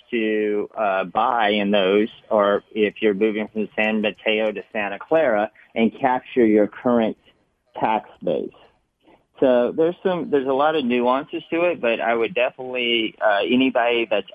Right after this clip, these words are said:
over fifty-five and is selling their property,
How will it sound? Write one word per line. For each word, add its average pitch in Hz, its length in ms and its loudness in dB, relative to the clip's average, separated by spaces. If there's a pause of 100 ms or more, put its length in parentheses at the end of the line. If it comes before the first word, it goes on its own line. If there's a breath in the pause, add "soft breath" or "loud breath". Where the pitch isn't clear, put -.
over 127 420 0
fifty-five 120 840 -2 (640 loud breath)
and 131 240 2
is 117 120 0 (180)
selling 139 340 2
their 104 160 2
property, 113 920 -4